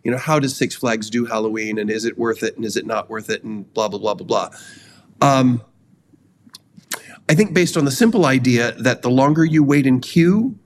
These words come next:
the lower your expectations are for the experience itself. If they can keep that under control and make this truly a boutique,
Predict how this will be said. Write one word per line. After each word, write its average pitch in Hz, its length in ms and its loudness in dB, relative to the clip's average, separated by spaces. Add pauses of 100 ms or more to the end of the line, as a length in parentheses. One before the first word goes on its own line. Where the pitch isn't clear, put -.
(420)
the 123 200 0
lower 127 300 4
your 143 180 2
expectations 131 800 -2
are 143 160 0
for 139 140 -2
the 120 140 0
experience 123 540 -2
itself. - 520 -4 (400)
If 208 200 4
they 202 120 2
can 165 180 0
keep 170 260 -4
that 139 180 0
under 123 180 -2
control 123 500 0
and 117 100 0
make 135 180 0
this 131 160 -2
truly 131 360 2
a 110 60 -2
boutique, 131 600 -2